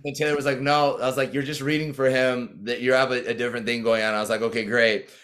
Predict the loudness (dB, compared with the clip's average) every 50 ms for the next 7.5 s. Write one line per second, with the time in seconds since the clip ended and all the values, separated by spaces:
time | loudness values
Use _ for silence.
0 | -20 _ _ 0 4 6 6 8 10 8 8 8 4 2 2 2 2 0 -2 -4
1 | -6 -6 -4 -2 0 0 0 0 -2 -2 -2 -4 -6 -2 -2 -2 0 0 -2 -2
2 | -2 -4 -4 -4 -2 -2 -2 0 2 2 2 2 0 0 -2 0 2 2 4 4
3 | 4 4 2 2 0 0 0 0 0 0 2 2 2 2 2 0 -2 -4 -10 _
4 | _ _ _ -12 -6 -2 0 0 0 0 -2 -4 -2 0 0 0 0 0 0 0
5 | 0 2 0 -2 -2 -2 -2 -2 -2 -4 -6 -8 -4 0 2 2 2 2 2 2
6 | 0 0 2 0 -2 -2 0 -2 -4 -2 -2 -2 -2 0 2 2 2 2 2 2
7 | 2 4 2 2 2 2 2 0 0 -2